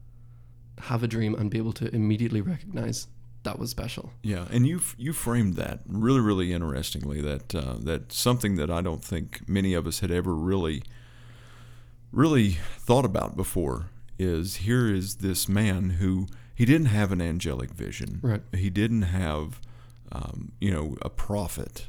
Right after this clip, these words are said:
Speaker 2: of
Speaker 1: Mm-hmm.
Speaker 2: God sent
Speaker 1: Mm-hmm.
Speaker 2: to him directly, you know, um, this was, and we're coming off of this four hundred years
Speaker 1: Mm-hmm.
Speaker 2: of silence between Malachi
Speaker 1: Right.
Speaker 2: and the birth of Jesus, basically. Uh,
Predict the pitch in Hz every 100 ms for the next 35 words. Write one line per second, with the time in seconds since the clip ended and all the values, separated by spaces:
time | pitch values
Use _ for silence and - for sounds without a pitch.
0 | - - 87 98 85 69 65 82 - 95
1 | 90 - 90 85 78 71 73 73 - 78
2 | 90 95 85 90 - - - - - -
3 | - - - - - 147 - 139 104 -
4 | - - 101 113 107 104 143 160 147 127
5 | 127 139 113 101 101 - 117 113 117 107
6 | 85 87 107 104 52 - 98 101 117 -
7 | - 90 98 - 113 135 69 73 - 90
8 | - 123 101 80 95 98 85 - 57 52
9 | - - 110 - - 87 92 95 80 76
10 | 69 - - - 120 107 67 - - 80
11 | - - 87 87 - - - - 73 57